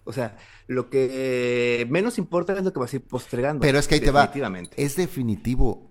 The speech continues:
Speaker 2: Dios no está en nuestras prioridades, Ariel. Si nos quitamos la máscara
Speaker 1: Lo
Speaker 2: y so-,
Speaker 1: sé.
Speaker 2: y so-,
Speaker 1: <laughs>
Speaker 2: y somos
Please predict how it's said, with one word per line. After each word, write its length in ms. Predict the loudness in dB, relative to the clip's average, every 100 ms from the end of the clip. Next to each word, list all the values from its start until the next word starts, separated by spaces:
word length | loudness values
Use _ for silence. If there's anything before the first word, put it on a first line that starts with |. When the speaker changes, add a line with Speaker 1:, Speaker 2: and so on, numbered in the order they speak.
| -16
Speaker 2:
Dios 460 | -6 -2 0 0
no 100 | -2
está 260 | -2 -2 -4
en 80 | -4
nuestras 280 | -4 -4 0
prioridades, 680 | 0 0 -4 -6 -6 -8 -10
Ariel. 320 | -12 -14 -16 -18 -18 -18 -18 -18 -20 -20 -20 -20
Si 460 | -16 -12 -8 -6
nos 200 | -4 -6
quitamos 420 | -8 -8 -6 -6 -4
la 120 | -4
máscara 380 | -2 -4 -4 -6
Speaker 1:
Lo 60 |
Speaker 2:
y 20 |
so-, 160 | -4 -4
Speaker 1:
sé. 80 | -4
Speaker 2:
y 100 | -4
so-, 220 | 0 0
Speaker 1:
<laughs> 80 | 0
Speaker 2:
y 100 | -4
somos 560 | -2 -2 -2 -4 -8